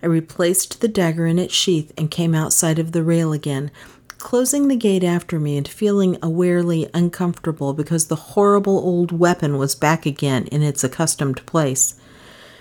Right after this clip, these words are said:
Hmm, I suppose, without analyzing my feelings very deeply, I had an unreasoned and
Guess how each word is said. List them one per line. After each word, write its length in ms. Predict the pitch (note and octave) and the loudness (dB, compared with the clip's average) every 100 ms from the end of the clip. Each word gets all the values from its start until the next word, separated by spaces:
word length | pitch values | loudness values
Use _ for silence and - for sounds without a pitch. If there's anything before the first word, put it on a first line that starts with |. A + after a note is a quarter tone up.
| - _ _ _ _ _ _ _ - | -20 _ _ _ _ _ _ _ -6
Hmm, 420 | B3 B3 A#3+ A3 | -2 0 0 0
I 100 | A#3+ | 0
suppose, 960 | A#3+ A#3 - - C4+ C#4 C#4 - - - - | 0 -2 -6 -2 2 2 0 -4 -12 -12 -2
without 440 | B3+ B3+ C4 C4 | 0 2 0 0
analyzing 600 | A3 A#3 A#3 F#3+ E3+ F3 | 0 2 2 2 2 0
my 140 | E3+ E3 | 0 -2
feelings 540 | - G#3 G3 F3 D3+ | -2 -2 0 0 -2
very 300 | F3+ F#3 D#3 C3 | -2 0 0 -2
deeply, 580 | - A3 G#3+ D#3 C3+ C3+ D3+ F3+ G#3 - - | 0 0 0 -2 0 -2 -6 -12 -16 -14 -4
I 80 | |
had 180 | D#3 G3+ | -2 0
an 200 | G3+ F3 - | 0 -2 -2
unreasoned 720 | G3+ G3+ F#3 G3 F#3+ F#3+ F3+ | -2 0 0 0 0 0 -2
and 220 | E3 | -4